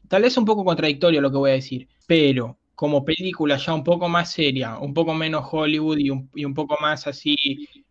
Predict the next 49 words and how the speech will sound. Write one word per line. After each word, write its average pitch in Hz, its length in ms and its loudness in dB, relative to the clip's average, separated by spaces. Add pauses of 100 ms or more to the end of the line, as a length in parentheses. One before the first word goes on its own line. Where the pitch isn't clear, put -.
(160)
profunda, 190 600 0
usa 208 380 2
fórmulas 214 800 2
así 139 220 -8
como 165 260 0
con 165 120 2
las 165 120 0
del 170 100 0
bullying 190 300 0
fáciles, 175 480 0
porque 147 280 -8
la 160 120 2
única 202 300 2
vez 208 180 0
que, 190 260 0 (300)
que 202 100 0
habla 208 300 2
es 190 80 0
cuando 170 340 2
vomita 185 480 4
todo 180 140 4
el 170 60 0
mensaje 170 360 -2
de 156 60 0
la 147 120 0
película, 143 420 0
vomita 185 500 2
todo 190 160 0
lo 175 100 2
de 156 80 2
la 156 120 0
sociedad, 151 460 0
te 165 100 -4
escupe 202 360 -2
todo 196 220 0
directo 185 420 -2
en 180 80 -2
vez 190 140 2
de, 185 240 0
de, 151 300 -2
de 147 160 -2
distribuirlo 160 800 4
en 143 80 -8
pequeños 170 440 -2
diálogos 175 480 2
durante 143 320 -2
toda 160 180 2
la 143 140 0
película. 147 560 -2